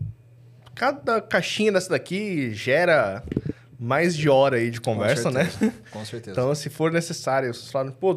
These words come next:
Speaker 1: gostaria de entender melhor", não tem problema. Vamos, é, entre em contato comigo, Rodolfo, a página do soc Brasil, o,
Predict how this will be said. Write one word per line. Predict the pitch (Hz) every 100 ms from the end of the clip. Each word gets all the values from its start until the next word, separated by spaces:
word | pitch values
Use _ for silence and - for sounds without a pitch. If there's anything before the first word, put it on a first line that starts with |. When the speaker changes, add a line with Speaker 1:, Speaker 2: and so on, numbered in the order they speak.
| -
Speaker 1:
gostaria | 131 143 151 143 170
de | 170
entender | 165 156 156
melhor", | 151 135 147 139 - - -
não | 117 147
tem | 160
problema. | 165 107 98 120
Vamos, | 107 127 143 127 - - - - -
é, | 107 110 113
entre | 147 -
em |
contato | 135 - -
comigo, | 117 143 107
Rodolfo, | 110 95 127 127 -
a | 104
página | - 127 127
do | 110
soc | 123 123
Brasil, | 110 92 117 139 131
o, | 107 101 98 95